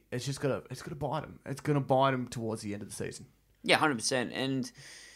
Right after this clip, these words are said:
Speaker 2: you know, as you said, these are the points they can't drop. I think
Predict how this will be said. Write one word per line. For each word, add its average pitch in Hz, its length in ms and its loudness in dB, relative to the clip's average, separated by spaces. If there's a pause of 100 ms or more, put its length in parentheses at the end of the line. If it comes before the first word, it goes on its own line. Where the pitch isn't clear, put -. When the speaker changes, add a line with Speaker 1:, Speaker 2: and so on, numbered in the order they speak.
(340)
Speaker 2:
you 147 80 4
know, 151 180 10 (480)
as 143 160 4
you 131 80 -2
said, 143 300 4
these 113 240 2
are - 20 2
the 110 80 -2
points 127 280 -2
they 120 100 0
can't 120 260 0
drop. 127 380 2
I 123 40 2
think 156 300 0